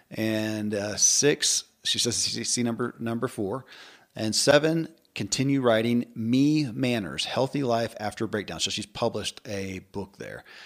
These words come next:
Uh, and I said, "Congratulations on that." But in number two, I said, "It can, it can involve other relationships." And she says, uh, you know, her new book apparently is all about relationships with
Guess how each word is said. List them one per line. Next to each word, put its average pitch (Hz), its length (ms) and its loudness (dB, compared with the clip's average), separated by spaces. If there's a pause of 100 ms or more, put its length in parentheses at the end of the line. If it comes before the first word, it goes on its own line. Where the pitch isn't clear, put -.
(440)
Uh, 110 240 2
and 117 100 0
I 123 60 0
said, 117 160 -2
"Congratulations 139 600 4
on 127 160 4
that." 135 280 4
But 123 100 0
in 113 140 0
number 131 240 2
two, 151 220 0
I 135 40 2
said, 120 160 0
"It 123 100 -4
can, 131 140 0
it 131 360 -2
can 127 100 -2
involve 120 560 4 (100)
other 120 320 2
relationships." 107 1040 2
And 110 120 -6
she - 140 -2
says, 107 580 -2 (600)
uh, 110 340 0
you 131 80 -4
know, 120 180 -4 (280)
her 120 380 2 (120)
new 127 260 4
book 123 240 -2
apparently 123 480 -2
is 127 140 4
all 117 140 6
about 113 240 2
relationships 113 760 -2
with 107 380 -4